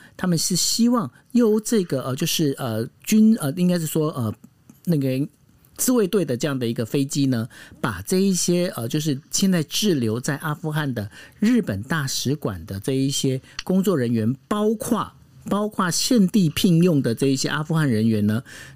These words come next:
能够先把他载到就是，呃，沙烏地阿拉伯这一边，然后再由客机接回到日本哦。但是现在遇到一个比较大的问题，什么问题呢？因为刚刚有提到了，因为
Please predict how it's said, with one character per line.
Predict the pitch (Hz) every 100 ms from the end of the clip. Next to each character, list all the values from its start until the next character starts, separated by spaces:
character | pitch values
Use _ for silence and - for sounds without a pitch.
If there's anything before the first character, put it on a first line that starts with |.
| -
能 | 139
够 | 170 208
先 | 151 170 170
把 | 110
他 | 98 123
载 | - 147 117
到 | - 113
就 | 120
是， | 123 - 127 110
呃， | 110 104 98
沙 | 127
烏 | 127
地 | 131 120
阿 | 117
拉 | 117
伯 | 123 104
这 | 110
一 | 113
边， | 117 120 120 - - -
然 | 127
后 | 135
再 | 143 147
由 | 113 117
客 | - 233 165
机 | - 139
接 | 135 - 147 151
回 | 156 - 95 110
到 | 127 113
日 | 139 131
本 | - 110
哦。 | 85 87 - - -
但 | - 240
是 | 233
现 | 254
在 | 214
遇 | 220
到 | 202
一 |
个 | 156
比 | 104
较 | 101
大 | 110
的 | 104
问 | 107 98
题， | - -
什 | -
么 | 123
问 | 185
题 | 170 95
呢？ | 95
因 | 185
为 | 208 160 - -
刚 | - 190
刚 | 208
有 | 160
提 | 90 - 98
到 | - 123 95
了， | 87
因 | 185
为 | 226